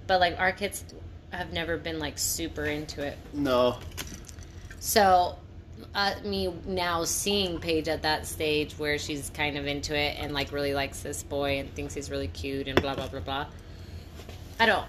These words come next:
Speaker 1: also wanna be a dick and be like,
Speaker 2: Yeah.
Speaker 1: "That's stupid."
Speaker 2: Yeah.
Speaker 1: Because I get it. I was there.
Speaker 2: Yeah.
Speaker 1: And it feels, and this is the start. I mean,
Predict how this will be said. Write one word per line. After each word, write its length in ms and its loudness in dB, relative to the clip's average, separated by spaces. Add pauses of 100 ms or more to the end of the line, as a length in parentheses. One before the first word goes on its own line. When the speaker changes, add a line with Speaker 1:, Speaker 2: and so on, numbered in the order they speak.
Speaker 1:
also 320 0
wanna 180 -2
be 140 -2
a 40 -2
dick 300 -2
and 100 -6
be 120 -4
like, 340 -2 (440)
Speaker 2:
Yeah. 100 6 (160)
Speaker 1:
"That's 140 2
stupid." 640 0 (100)
Speaker 2:
Yeah. 200 6
Speaker 1:
Because 500 4 (240)
I 140 2
get 220 -4
it. 180 -2
I 120 -2
was 180 -4
there. 320 -2 (180)
Speaker 2:
Yeah. 300 6 (440)
Speaker 1:
And 100 2
it 100 -2
feels, 280 -2
and 160 2
this 180 4
is 240 2
the 140 -2
start. 400 0
I 40 2
mean, 200 -2